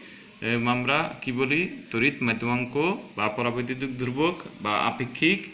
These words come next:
ভেদন যোগ্যতা বলতে পারি। এখান থেকে আমরা এই সংখ্যাটা বলতে পারবো। এরপরে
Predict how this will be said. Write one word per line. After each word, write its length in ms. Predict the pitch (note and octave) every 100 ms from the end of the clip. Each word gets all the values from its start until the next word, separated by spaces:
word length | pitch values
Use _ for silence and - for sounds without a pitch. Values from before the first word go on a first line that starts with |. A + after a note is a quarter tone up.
| - - -
ভেদন 320 | A2 B2 D3
যোগ্যতা 640 | B2 A#2 B2 C3+ F3 - - -
বলতে 280 | G#2 A2+ A2+
পারি। 240 | G#2 F#2+ F2+
এখান 360 | G#2 A#2+ C#3
থেকে 200 | C3 A#2+
আমরা 220 | A#2 A2+
এই 100 | A2+
সংখ্যাটা 600 | A2+ A2+ G#2+ A2 B2 D#3+ A3+ A#3
বলতে 220 | G#2 G#2+ G#2+
পারবো। 320 | G#2 E2 C#2+ - - - - - - - -
এরপরে 580 | B2+ D3+ D#3+ D#3+ B2